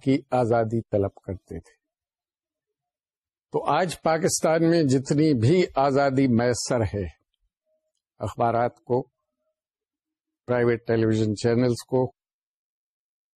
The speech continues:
پرائیویٹ ریڈیوز کو، اور جلسے جلوس میں جس قسم کی تقریریں لوگ کرتے ہیں اور پوسٹر چھاپتے ہیں، اس آزادی کے لیے پاکستان کے صحافیوں نے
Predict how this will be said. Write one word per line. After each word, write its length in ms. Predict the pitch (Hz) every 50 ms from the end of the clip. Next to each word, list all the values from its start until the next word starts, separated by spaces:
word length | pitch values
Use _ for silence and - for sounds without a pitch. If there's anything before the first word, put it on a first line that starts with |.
| _ -
پرائیویٹ 440 | 117 117 117 117 113 113 110 - -
ریڈیوز 500 | 117 120 123 120 123 131 127 117 - -
کو، 160 | - 123 127 127 - - _ _ _ _ _ _ _ _ _ _ _ _ _ -
اور 220 | 151 170 170 165 147 127
جلسے 400 | 147 151 147 127 - - 156 139 123
جلوس 400 | 135 131 131 143 139 127 - -
میں 140 | 135 131 127
جس 260 | 120 123 123 - -
قسم 320 | - 143 117 - 139 135 123
کی 140 | 113 120 117
تقریریں 480 | 113 - 110 _ - 131 123 120 120 113
لوگ 180 | 110 110 113 110 - -
کرتے 340 | - 110 110 _ - 123 117 101
ہیں 100 | 101 117
اور 140 | 110 107 107 113 _
پوسٹر 360 | - 113 107 - - - 117 107
چھاپتے 460 | - - 107 104 - _ - - 120
ہیں، 160 | 107 95 95 120 _ _ _ _ _ _ _ _ _ _ _ _ _ _ _ _ _ _ _ -
اس 260 | 208 151 - - - 415 - 165
آزادی 480 | 139 143 131 151 156 160 160 165 170 151
کے 140 | - 143 127
لیے 320 | 117 110 113 117 131 139 147 - _ _ _ _ _ _ _ _ _ _ _ _ _ _ _ _ -
پاکستان 680 | 135 135 135 139 139 - - - 143 135 139 135 131 131 131
کے 200 | - 135 127 127 117
صحافیوں 640 | - - 135 123 117 131 131 - - 127 120 113 104
نے 180 | 107 113 113